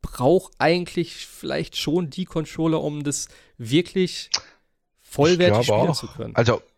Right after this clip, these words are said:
Speaker 2: um Spaß zu haben, braucht man's sicher nicht. Aber um wirklich
Speaker 1: Ja.
Speaker 2: mal, das ist, glaub ich, mal was Neues tatsächlich, dass man so richtig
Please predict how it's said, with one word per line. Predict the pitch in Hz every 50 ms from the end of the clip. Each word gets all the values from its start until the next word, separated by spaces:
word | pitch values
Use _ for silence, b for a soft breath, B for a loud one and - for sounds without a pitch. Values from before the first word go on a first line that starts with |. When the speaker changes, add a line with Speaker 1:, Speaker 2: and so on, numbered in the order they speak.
| _ _ _ _ _ _
Speaker 2:
um | - 120 120
Spaß | 107 - - 95 101 117 113 -
zu | 139 113
haben, | 110 104 107 123 117 110
braucht | - 107 98 95 - _
man's | 104 95 - -
sicher | - - 104
nicht. | 104 123 160 - - B B B B B B B
Aber | - 104 107 117 127 143 139 - -
um | 131 123 117 107
wirklich | 120 131 127 - 143 127 120
Speaker 1:
Ja. | 139
Speaker 2:
mal, | 127 123 123 120 120 - - - - -
das | - 127 135
ist, | 156 160 139
glaub | - 131 123
ich, | 127 123
mal | 123 120 120
was | 113 110 104 110
Neues | 107 101 95 92 101 101 95 - -
tatsächlich, | - - 107 - - 104 101 95 - - 92
dass | - 107 101 110
man | 107 104
so | - 113
richtig | 110 131 127 - - 131 123 -